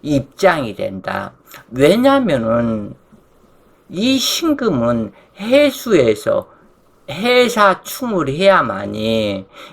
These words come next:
이 신금을 병정화가 극하지 않을 것이니까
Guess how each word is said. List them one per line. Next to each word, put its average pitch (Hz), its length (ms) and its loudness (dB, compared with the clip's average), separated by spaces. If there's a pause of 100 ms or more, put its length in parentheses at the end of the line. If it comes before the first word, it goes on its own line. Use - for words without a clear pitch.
이 220 280 0
신금을 180 880 0
병정화가 131 880 2
극하지 151 520 -2
않을 117 480 2
것이니까 107 1040 -2